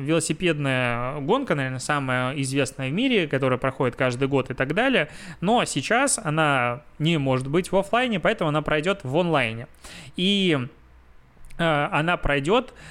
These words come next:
с помощью, это велотренажёра, как я понимаю. То есть, э, синхронизация будет велотренажёров, аккаунт Zwift, чего-то такое, по-моему, так называется, да.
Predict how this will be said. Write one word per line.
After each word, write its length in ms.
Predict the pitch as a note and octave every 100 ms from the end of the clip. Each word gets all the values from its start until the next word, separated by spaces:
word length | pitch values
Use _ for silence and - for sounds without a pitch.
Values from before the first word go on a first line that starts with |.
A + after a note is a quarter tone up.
| -
с 600 | - - - E3 F3+ E3+ D3
помощью, 680 | G#3 G#3 F3+ - F#3 F3+ F3
это 200 | D3 D3
велотренажёра, 800 | D3+ F#3 D3 D3+ D#3 E3 A#3+ F#3+
как 200 | C#3+ C#3
я 100 | C3
понимаю. 540 | C3 C3 C3 A#2+ A#2
То 140 | - C3+
есть, 320 | C3 - -
э, 280 | C#3+ C#3 C3
синхронизация 760 | - - - D#3 D#3 F3 - C#3
будет 280 | D3+ D3+ D3
велотренажёров, 800 | C#3+ C3+ D3 D3+ A3 C4+ E3+ D3+
аккаунт 540 | - E3 D3+ C3+ -
Zwift, 1120 | B2+ B2 - - C3+ C#3+ D#3+ C3+ A3 C4+ - - - - - - -
чего-то 220 | E3+ D#3
такое, 380 | D#3 E3 D3+ C3
по-моему, 400 | C3 C3 B2+ B2+
так 220 | C#3 -
называется, 520 | B2+ C3 B2 A#2+ C3+
да. 280 | C3 B2